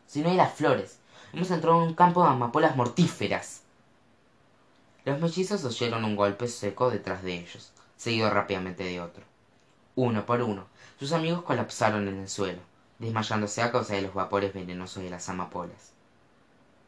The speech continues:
"Connor", jadeó Alex, "¿qué vamos a...?". Antes de que pudiera terminar la frase, Alex cayó entre las flores. Connor era el último de sus amigos en permanecer de pie.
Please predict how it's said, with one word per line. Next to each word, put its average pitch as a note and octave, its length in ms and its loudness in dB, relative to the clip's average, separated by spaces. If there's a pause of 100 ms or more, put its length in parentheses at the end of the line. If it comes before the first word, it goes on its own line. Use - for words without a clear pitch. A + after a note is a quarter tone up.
"Connor", D3 340 0 (1040)
jadeó G#2 300 2
Alex, F#2 400 -6 (840)
"¿qué E3+ 140 0
vamos F3 340 0
a...?". B2 680 0 (320)
Antes D3 260 2
de D#3 60 -2
que C3+ 80 -2
pudiera A#2 340 2
terminar G#2 320 0
la G#2+ 120 4
frase, A2 380 0 (380)
Alex B2 400 2
cayó A#2+ 340 -2
entre F#2 180 -6
las F2+ 160 -6
flores. F2+ 480 -8 (1400)
Connor B2 380 6
era C#3+ 200 4
el D#3 60 4
último C3+ 320 2
de A2+ 60 -4
sus A2+ 180 -8
amigos G#2+ 340 0
en A2 80 -6
permanecer F#2+ 580 -4
de F#2 80 -10
pie. F#2 240 -14